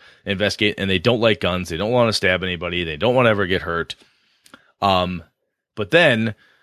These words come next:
when danger sh-, threatens and your character suddenly grabs a gun, pulls out, and shoots somebody,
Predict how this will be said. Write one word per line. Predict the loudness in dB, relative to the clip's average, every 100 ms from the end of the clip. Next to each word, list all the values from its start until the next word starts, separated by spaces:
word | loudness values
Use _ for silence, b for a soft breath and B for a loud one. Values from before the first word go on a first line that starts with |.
| b b
when | -2 0 2
danger | 2 2 0
sh-, | -2 -2 -4 _ _
threatens | -8 -8 -6 -10 -12 -14 -14
and | -10 -6 -4 -4 -6 -10 _ _ _ _ _ _ _
your | -8
character | -2 0 0 2
suddenly | 2 2 2 0
grabs | -2 0 0
a | 2
gun, | 2 2 0
pulls | -2 2
out, | 2 2
and | 0
shoots | -2 -2 0
somebody, | 0 0 -2 -6